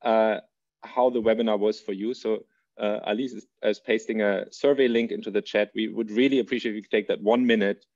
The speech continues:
it's four questions, just tell us how we did and what, what we can improve. Let's get to the next question. There's a bunch of questions on how to use, uh, Bosch I O T Suite and the Edge components, uh, uh, starting with, um,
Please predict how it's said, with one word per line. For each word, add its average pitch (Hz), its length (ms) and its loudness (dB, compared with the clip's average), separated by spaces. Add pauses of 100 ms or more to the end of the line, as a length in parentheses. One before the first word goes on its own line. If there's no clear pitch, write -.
(140)
it's - 80 -20
four 120 180 -2
questions, - 540 -4
just - 160 -8
tell 107 160 2
us 95 100 -2
how 98 120 -2
we 101 120 -4
did 95 300 -4 (240)
and 95 100 -10
what, 98 300 -4
what - 160 -4
we 101 80 -8
can 92 180 -8
improve. 92 280 -6 (340)
Let's 135 200 0
get - 180 0
to 147 80 -2
the 131 100 0
next 120 240 -2
question. 101 220 -2
There's 120 160 2
a 135 60 -6
bunch 165 260 0
of 190 160 -4
questions 139 560 -4
on 117 320 -2 (460)
how 143 340 0
to 135 160 -8
use, 120 720 -4 (580)
uh, 107 260 4 (220)
Bosch 117 300 2
I 107 140 2
O 107 80 2
T 123 200 -8
Suite 120 480 -4 (300)
and 107 120 0
the 101 160 -2
Edge 107 240 0
components, 95 720 -2
uh, 98 300 0 (340)
uh, 104 240 2
starting 131 480 2
with, 113 320 2
um, 104 540 0